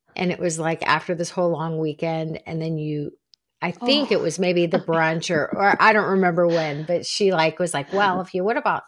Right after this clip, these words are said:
Speaker 1: brought some snacks," or she, like, started giving you <laughs> parenting advice.
Speaker 2: Yeah, yeah. It was if, oh, because I was, I was sort of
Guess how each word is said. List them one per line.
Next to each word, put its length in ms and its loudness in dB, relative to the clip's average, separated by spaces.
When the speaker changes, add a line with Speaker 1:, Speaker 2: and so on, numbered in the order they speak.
Speaker 1:
brought 260 0
some 160 -6
snacks," 640 -4
or 240 -2
she, 200 0
like, 180 -2
started 320 -2
giving 220 0
you 100 -2
<laughs> 20 -10
parenting 720 0
advice. 640 0
Speaker 2:
Yeah, 320 0
yeah. 400 2
It 60 4
was 240 2
if, 240 -4
oh, 300 4
because 240 0
I 100 6
was, 300 0
I 80 8
was 120 0
sort 180 0
of 100 0